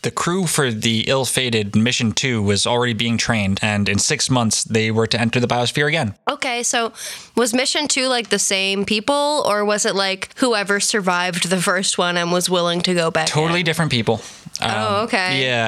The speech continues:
Speaker 1: and, and things, a bunch of stuff happens in these six months between these two missions. By the time Mission Two starts, it's an entirely different scene at Sunspace
Speaker 2: Yeah.
Speaker 1: Ranch. So yeah, this,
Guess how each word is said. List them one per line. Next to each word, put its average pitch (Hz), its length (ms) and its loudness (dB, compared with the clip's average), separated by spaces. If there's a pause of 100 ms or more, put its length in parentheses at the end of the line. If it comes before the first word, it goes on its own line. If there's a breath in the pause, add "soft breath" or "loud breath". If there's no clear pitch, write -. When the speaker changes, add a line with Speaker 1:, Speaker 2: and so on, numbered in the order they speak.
(120)
Speaker 1:
and, 123 160 0
and 120 200 0 (120)
things, 170 300 0
a 135 120 0
bunch 147 440 -4
of 151 80 -2
stuff - 360 -2
happens 107 460 -2
in 101 120 2
these 101 180 2
six - 320 -2
months 98 320 2
between - 380 -4
these 98 160 0
two 107 160 -2
missions. 98 500 -2 (260 loud breath)
By 110 120 0
the 110 40 -4
time 139 200 -2
Mission 147 180 0
Two 131 160 0
starts, 113 300 0
it's 117 180 0
an 127 100 2
entirely 110 680 -4
different 101 320 0
scene 104 240 0
at 107 60 -4
Sunspace 104 240 0
Speaker 2:
Yeah. 170 280 0
Speaker 1:
Ranch. - 360 -2 (840 loud breath)
So 165 100 2
yeah, 110 320 -2
this, 143 300 0